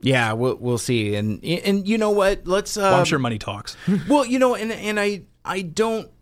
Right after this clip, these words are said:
Speaker 1: I mean, I, I have a lot of things to say about Logan, so I, I,
Speaker 2: We'll,
Speaker 1: I
Speaker 2: we'll,
Speaker 1: don't
Speaker 2: we'll go back to that.
Speaker 1: Exactly. I, I don't wanna lose the thread with, uh, uh, with, uh, with War. Um, do you think,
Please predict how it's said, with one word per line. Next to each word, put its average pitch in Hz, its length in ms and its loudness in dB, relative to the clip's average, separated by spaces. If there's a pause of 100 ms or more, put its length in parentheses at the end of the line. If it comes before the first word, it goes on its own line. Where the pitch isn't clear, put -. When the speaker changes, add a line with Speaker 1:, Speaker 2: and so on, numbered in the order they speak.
(360)
Speaker 1:
I 185 60 4
mean, 185 140 2
I, 202 240 4
I 185 120 2
have 196 160 -4
a 180 40 -2
lot 170 220 2
of 165 60 -10
things 165 220 -4
to 135 100 -10
say 147 160 0
about 135 260 2
Logan, 135 380 0
so 135 360 4
I, 127 280 0
I, 135 140 0
Speaker 2:
We'll, 131 100 -4 (100)
Speaker 1:
I 143 80 0
Speaker 2:
we'll, 131 100 4
Speaker 1:
don't 127 180 -2
Speaker 2:
we'll 120 180 -6 (320)
go 101 80 -6
back - 220 -10
to - 40 -12
that. 214 60 4
Speaker 1:
Exactly. 151 420 4
I, 156 240 2
I 165 60 6
don't 180 120 2
wanna 170 200 2
lose 156 180 4
the 147 80 -4
thread 143 380 2
with, 131 320 0
uh, 123 640 -2
uh, 120 40 -2
with, 120 300 -4
uh, 120 240 0
with 120 220 -6
War. 160 420 2 (380)
Um, 165 520 2 (560)
do 208 160 -6
you 247 240 2
think, 175 760 -4